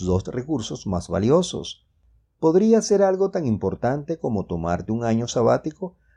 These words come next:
para trabajar con los pobres, o algo tan insignificante como dejar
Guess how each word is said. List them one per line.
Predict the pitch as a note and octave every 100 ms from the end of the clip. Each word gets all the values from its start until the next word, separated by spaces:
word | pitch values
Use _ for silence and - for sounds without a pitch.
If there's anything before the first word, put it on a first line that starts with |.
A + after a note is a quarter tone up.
| _
para | C#3+ C#3 A#2+
trabajar | A#2+ A2+ G#2+ G2+ A2
con | D3
los | D3 -
pobres, | C#3 F3+ F#3+ - - _ _ _
o | - G2
algo | G2 G2 B2
tan | C3+ B2+
insignificante | A2+ A#2 G#2+ G2 A2+ C3+ D#3 D#3+ F3+
como | D#3 A#2 F#2+
dejar | F2+ E2 G2 C#3+